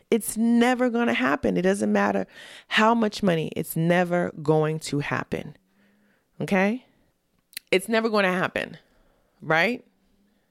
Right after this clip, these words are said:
Like, because they don't wanna admit that it's never gonna happen, because they don't want to realize, they don't wanna admit that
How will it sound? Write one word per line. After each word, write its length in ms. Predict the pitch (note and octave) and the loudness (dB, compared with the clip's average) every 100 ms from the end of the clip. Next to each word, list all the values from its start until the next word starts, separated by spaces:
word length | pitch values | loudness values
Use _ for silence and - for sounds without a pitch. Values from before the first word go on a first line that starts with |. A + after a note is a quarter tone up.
| _ _ - | _ _ 0
Like, 320 | F3 F3 _ _ _ _ _ _ _ _ _ - - - - _ _ _ _ _ _ _ _ _ _ - D#3+ | 0 -2 _ _ _ _ _ _ _ _ _ -20 -20 -20 -20 _ _ _ _ _ _ _ _ _ _ -8 -2
because 760 | A3 - A#3 A#3 G#3+ G3 - - _ _ _ - | -2 -2 2 4 4 0 -6 -18 _ _ _ -2
they 200 | F#3 G#3+ | 4 4
don't 220 | C#4 C4+ | 4 2
wanna 320 | A3 F#3 F3+ - - | 2 2 0 -2 -2
admit 340 | E3 E3+ F3+ | 0 -2 0
that 160 | F#3 F#3 | 2 0
it's 140 | G3+ | 0
never 200 | G3 F#3+ | 0 2
gonna 220 | F#3+ F#3 | 0 -2
happen, 360 | E3+ E3+ F3 F3+ | 0 0 0 -4
because 320 | E3+ F#3 E3 | -2 -2 0
they 200 | F3 F#3+ | 2 4
don't 220 | G3+ F#3 | 4 0
want 240 | F3+ F3+ F3+ | 2 0 0
to 260 | - E3+ | 2 2
realize, 640 | D#3+ D#3 F#3 G3+ G3 F3 E3+ | 2 2 4 4 2 0 2
they 80 | |
don't 160 | E3+ F3 | 0 2
wanna 160 | F3 E3+ | 0 0
admit 640 | D#3 D#3 E3 D#3+ - _ _ - _ | -2 0 2 2 -2 _ _ -20 _
that 540 | - C#3 E3+ D#3+ D3+ | -8 0 2 2 -2